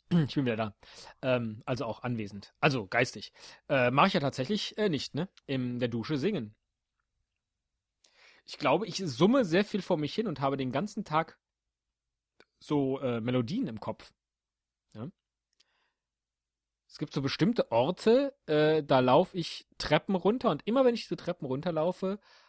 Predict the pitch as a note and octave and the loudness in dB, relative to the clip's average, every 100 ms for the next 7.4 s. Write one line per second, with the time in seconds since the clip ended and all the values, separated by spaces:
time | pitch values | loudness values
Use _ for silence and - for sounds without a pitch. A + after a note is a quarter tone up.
0 | _ - D#3 - D3+ D3+ - - - C#3 | _ 2 2 2 -2 -2 -4 -12 -2 2
1 | C3+ C3+ B2 C3 E3+ D4 C#4+ A#3+ C4 - | 4 4 2 2 2 0 2 2 0 -2
2 | A#2+ A2 - G#2+ - - G#2 C3 E3+ G#3+ | -2 -4 -8 -12 -10 -10 -10 -4 -2 -2
3 | C#3 _ _ _ _ _ _ _ _ _ | -4 _ _ _ _ _ _ _ _ _
4 | _ _ _ _ _ _ _ _ _ - | _ _ _ _ _ _ _ _ _ -2
5 | B2 - C#3+ C3 C#3+ C#3 A2 A2+ C3+ C3 | -2 0 0 2 0 -2 -6 -6 0 0
6 | - - - D#3+ - F3+ _ - - _ | 0 -6 -6 -4 -2 -4 _ -20 -20 _
7 | - F3+ - | -14 -12 -8